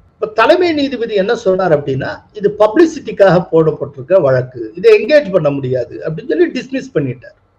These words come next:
அது எந்த தப்பும் இல்ல, டிஸ்மிஸ் பண்ணதுல தப்பு இல்ல. டிஸ்மிஸ் பண்றதுக்கு முன்னால அவர் சொன்ன வார்த்தைகள் ஒவ்வொரு ஹிந்துவையும் புண்படுத்தக்கூடிய வார்த்தைகள்.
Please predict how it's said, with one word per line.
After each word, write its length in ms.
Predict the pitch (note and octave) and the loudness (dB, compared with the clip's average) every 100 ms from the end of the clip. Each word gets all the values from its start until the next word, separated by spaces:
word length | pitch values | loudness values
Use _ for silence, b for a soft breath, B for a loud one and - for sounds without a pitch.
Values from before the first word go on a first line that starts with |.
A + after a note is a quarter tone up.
| _ | _
அது 180 | B2+ E3+ | -6 -2
எந்த 200 | G3 A#3+ | 0 -2
தப்பும் 400 | A#3 A3+ B3+ A3+ | -2 -8 -8 -12
இல்ல, 240 | G#3 - _ - | -14 -16 _ -14
டிஸ்மிஸ் 400 | C#3+ - B3+ - | -12 -10 -10 -2
பண்ணதுல 360 | E3+ - - C#3 | 0 0 -2 0
தப்பு 280 | F#3 D#3+ E3+ | -2 -2 -6
இல்ல. 160 | B2+ - _ _ _ _ _ _ _ - | -6 -12 _ _ _ _ _ _ _ -8
டிஸ்மிஸ் 520 | E3 C4+ - G#4 G#4 F4+ | -4 -2 6 6 6 4
பண்றதுக்கு 400 | C#4 C4 A3 F#3 | 4 2 0 -2
முன்னால 760 | D#3 A#3+ E4+ E4 A#3 D3+ B2+ - _ | 0 0 4 4 6 4 2 -6 _
அவர் 200 | D3+ C#3+ | -4 -4
சொன்ன 320 | - C4 E4+ | -2 0 4
வார்த்தைகள் 760 | A3+ C#3 F#3+ - - A#3+ D3+ - _ _ _ _ _ _ - D#3 | 4 6 4 4 0 -6 -6 -10 _ _ _ _ _ _ -6 2
ஒவ்வொரு 520 | G#3+ E4 F#4 F#4 C4 | 2 4 4 6 4
ஹிந்துவையும் 680 | - B3 C4+ G#3+ G#3+ B3+ - | 0 -6 -6 -6 -6 -8 -10
புண்படுத்தக்கூடிய 760 | A#3 B3 A#3 G#3+ F3 G3 A3+ G3+ | -8 -2 -2 -2 -4 -4 -2 -2
வார்த்தைகள். 420 | B2+ B2+ A2 - | -2 -8 -14 -20